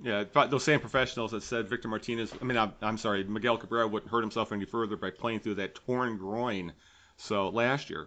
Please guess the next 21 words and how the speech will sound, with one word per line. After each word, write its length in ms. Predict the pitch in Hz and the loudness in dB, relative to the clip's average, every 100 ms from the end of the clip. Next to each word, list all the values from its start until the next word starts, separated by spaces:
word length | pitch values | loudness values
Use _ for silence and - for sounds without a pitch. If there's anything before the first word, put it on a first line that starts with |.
| 104 | -8
and 160 | 101 98 | -4 -2
obviously 260 | 110 107 | -2 -2
it 120 | 82 104 | -2 4
didn't, 360 | 180 117 110 | 4 4 -2
but 180 | 107 104 | -4 -4
it's 120 | 104 | -4
still 240 | - 120 98 | -2 -2 0
affecting 320 | 110 - 104 | -4 -6 -6
him 260 | 107 101 92 | -6 -8 -6
this 260 | 131 196 - | -6 -4 -10
year. 220 | - - _ _ _ _ - | -12 -14 _ _ _ _ 0
And 180 | 151 139 | 2 6
that's, 320 | 214 269 - | 4 2 -2
uh, 160 | 151 123 - _ _ _ _ | 0 0 -4 _ _ _ _
you 120 | 139 135 | -10 -2
gotta 240 | 165 170 | 0 0
wonder 320 | 131 147 123 | 0 -2 -2
also, 360 | 113 147 - 95 | -4 -4 -8 -12
Kurt, 340 | - 98 98 | -10 -12 -10
that 200 | 98 92 _ _ _ _ _ _ _ - | -10 -10 _ _ _ _ _ _ _ -8
if 160 | 135 | -4